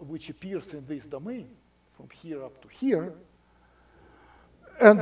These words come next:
this leads, this continuation leads to this artifact of this sine of, sine minus R squared.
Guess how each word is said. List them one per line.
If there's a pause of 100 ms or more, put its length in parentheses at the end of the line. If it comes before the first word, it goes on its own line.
this
leads,
this
continuation (440)
leads
to
this (100)
artifact (240)
of
this
sine
of, (240)
sine
minus
R
squared.